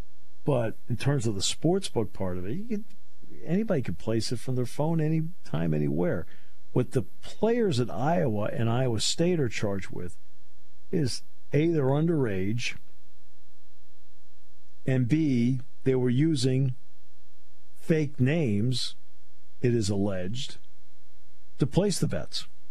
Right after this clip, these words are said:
to essentially cover up that. Now, maybe they were covering up that they're underage,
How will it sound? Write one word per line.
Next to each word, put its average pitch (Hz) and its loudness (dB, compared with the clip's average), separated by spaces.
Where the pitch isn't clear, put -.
to 127 0
essentially 110 0
cover 113 0
up 120 -2
that. 107 -2
Now, 120 2
maybe 143 2
they 131 2
were 123 0
covering 123 2
up 113 0
that 113 0
they're 104 2
underage, 123 2